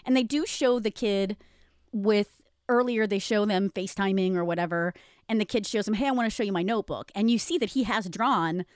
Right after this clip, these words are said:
very bloody, graphic images of killing his classmates, and there are names. So he's got this book that's very incriminating. So he's obviously thinking very heavily about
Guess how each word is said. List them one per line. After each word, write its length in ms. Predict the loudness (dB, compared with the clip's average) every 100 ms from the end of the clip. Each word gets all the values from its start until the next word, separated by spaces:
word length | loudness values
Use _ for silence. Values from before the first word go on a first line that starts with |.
| _ -12
very 380 | 2 2 4 0
bloody, 420 | 0 0 2 0
graphic 440 | 0 0 0 -2
images 340 | -2 0 -2 -6
of 120 | -10
killing 280 | -6 -2 0
his 120 | -2
classmates, 480 | 0 0 0 -2 -2
and 100 | -2
there 120 | 0
are 60 | 0
names. 520 | -2 0 -2 -2 -8 -14
So 200 | -8 0
he's 160 | 2 2
got 180 | 0 -2
this 140 | -4
book 520 | -8 -8 0 2 2
that's 160 | -4 -4
very 260 | 2 2 2
incriminating. 460 | -2 -2 -2 -4
So 120 | 0
he's 160 | 0 2
obviously 400 | 0 2 2 0
thinking 380 | -4 0 0 0
very 440 | 0 0 0 -2 -6 _ _ _ -20 -20 -4
heavily 580 | 0 0 0 -2 -2 -2
about 480 | -2 2 2 2